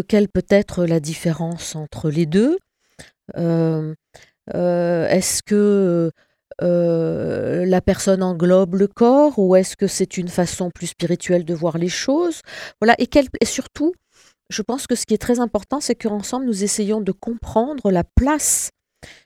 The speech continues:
que le corps a dans notre foi et dans la compréhension de notre foi, dans l'approfondissement de notre foi. Alors, bien évidemment, c'est une question qui est extrêmement, euh, ample, qui est, qui est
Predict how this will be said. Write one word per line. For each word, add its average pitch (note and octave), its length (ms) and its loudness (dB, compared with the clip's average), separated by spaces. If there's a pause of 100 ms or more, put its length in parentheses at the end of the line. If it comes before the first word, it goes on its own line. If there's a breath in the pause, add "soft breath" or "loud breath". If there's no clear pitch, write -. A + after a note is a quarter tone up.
(140)
que - 100 -4
le F#3+ 160 0
corps D4 520 2
a G#3+ 280 0 (120)
dans E3 180 -4
notre A3 320 -2
foi B3 400 0
et A#3+ 40 -2
dans G3+ 180 -2
la F#3+ 100 0
compréhension A3 880 -2
de G3 100 -4
notre F#3 280 -2
foi, A#3 220 0
dans F#3+ 160 0
l'approfondissement F#3 1120 -4 (220)
de D#3+ 200 -4
notre F#3 280 -6
foi. F#3 220 -12 (760 loud breath)
Alors, G3 260 4
bien A#3 220 2
évidemment, G#3+ 380 0
c'est - 200 -8
une F#3+ 120 -6
question F3+ 460 -6
qui - 120 -6
est D#3+ 60 0
extrêmement, E3 840 -6
euh, D#3+ 140 -6 (240)
ample, G#3 560 0
qui F3+ 220 -6
est, D#3 40 -8
qui D#3+ 220 -8
est D#3+ 160 -6